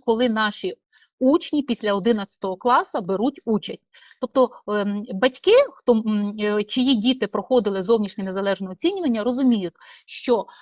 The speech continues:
е, не завжди пороговий бал, е, в один рік, е, він один має формат, в інший інший. І це залежить від ряду чинників. Перший чинник — це наскільки, е, е, високі показники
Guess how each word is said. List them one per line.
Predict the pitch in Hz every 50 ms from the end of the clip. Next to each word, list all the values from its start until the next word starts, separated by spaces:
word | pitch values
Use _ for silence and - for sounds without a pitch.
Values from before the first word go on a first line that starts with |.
| - - -
е, | 190 185 190
не | 190 226 269 285
завжди | 277 320 330 277 214 196 220
пороговий | 214 - 247 254 254 233 208 190 190 196 196
бал, | 185 196 311 381 403 370 - - - - _ -
е, | 202 196 196
в | 196 196 196 185 247
один | 254 220 294 311 285 233
рік, | 226 214 214 190 - - 220
е, | 202 190 190 190 185 185 - _ _ _ -
він | 202 196 185 226 202
один | 196 180 196 294 381 349 311
має | 277 277 277 262 240 220 240 240 233 226 214 -
формат, | - - 226 220 214 220 214 208 -
в | 202 240
інший | 294 339 277 - - 226 - -
інший. | 196 180 160 - - - - _
І | - 247
це | 247 - 311 370 466 453 311
залежить | 294 269 247 220 202 190 185 180 - - 330 - _ _ - - - -
від | 185 196 262 403 466 381 254
ряду | 208 226 262 349 302 320 294
чинників. | - - - 240 214 185 185 175 165 - - - 175 _ - - - - _ -
Перший | 294 381 480 508 - - 359 359
чинник — | - - 254 240 233 214 208 233 - - _ _ _ _ _ -
це | 277 247 196 - _ _ _
наскільки, | - 226 285 - - - - - 247 247 247 247 - - 311
е, | 381 392 _ _ _ _ _ _ _ _ _ _ _ _ _ _ _ _ _ - 208
е, | 202 208 202 214 - 220 202 202 202 202 196 190
високі | 196 190 185 254 285 269 - 320 269 - 240
показники | 214 - 240 226 - 247 202 185 180 202 208 - - - 240 294 415